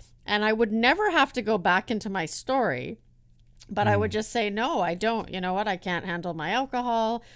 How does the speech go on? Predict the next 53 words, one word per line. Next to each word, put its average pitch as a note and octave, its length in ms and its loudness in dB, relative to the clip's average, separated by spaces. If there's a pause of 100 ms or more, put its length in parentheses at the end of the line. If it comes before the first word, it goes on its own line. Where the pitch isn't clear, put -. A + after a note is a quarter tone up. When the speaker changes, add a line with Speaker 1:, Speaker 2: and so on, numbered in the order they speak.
(220)
Speaker 1:
I'll G3 160 -2
be, F3+ 420 -4
you F#3 160 -6
know, E3 180 -4
topless A3+ 600 -2
on F3 180 -2
the D#3+ 80 -6
table A#3+ 420 -2
here, A3+ 280 0
and F#3+ 120 -2
that D#3+ 100 -2
might F3+ 180 -4
be F#3+ 100 -2
fun F3 260 0
for F#3 140 -2
some C#4+ 260 2
of C#4 80 6
you, C4+ 300 4
but G#3 240 2
not F#3+ 200 0
for F#3 160 -2
me, B3 380 2
'cause G3+ 220 -4
then F3+ 220 -2
we'll F3 140 -2
get D3+ 180 -2
kicked F#3+ 240 -8
out." B3 320 2 (140)
Speaker 2:
Woohoo! B4+ 500 8
Speaker 1:
And C#4 360 6
I C#4+ 160 6
would D4+ 160 0
just E4 240 0
turn, D4+ 240 4
because C#4 240 0
I A#3+ 140 10
love A#3 200 6
humor F#3+ 340 -2
too, E3+ 240 -2
Speaker 2:
<laughs> - 20 2
Speaker 1:
right? E3+ 200 2
I F#3+ 120 4
always A3+ 320 4
love G3+ 160 2
to A#3 100 -2
joke G3 260 -2
around, G3 340 -2
but F#3+ 220 -4
usually D4 460 -2
what A3+ 260 0
that A3+ 160 0
would G3 180 -4
do G3 380 -4